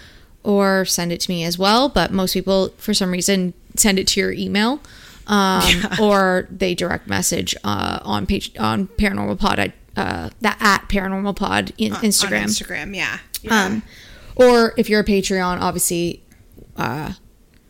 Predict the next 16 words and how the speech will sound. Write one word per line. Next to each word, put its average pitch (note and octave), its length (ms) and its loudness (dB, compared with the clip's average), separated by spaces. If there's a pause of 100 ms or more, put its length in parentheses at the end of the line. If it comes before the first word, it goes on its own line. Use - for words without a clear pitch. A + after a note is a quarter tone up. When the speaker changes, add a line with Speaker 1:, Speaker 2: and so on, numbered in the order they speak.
(240)
Speaker 1:
we G3 140 0
will G2 320 -4 (380)
Speaker 2:
Read G3+ 220 2
yours. F#3+ 200 -4
Speaker 1:
read G3+ 180 2
yours. - 460 -2 (400)
Um, F#3 420 4
and G3+ 100 2
of G#3 120 0
course, F#3+ 400 2
Patreons F#3+ 600 0
get F#3 200 -2
priority D4+ 800 2
stories, G#3 640 2
so F#3+ 760 0
Speaker 2:
Yeah. G#3+ 300 -6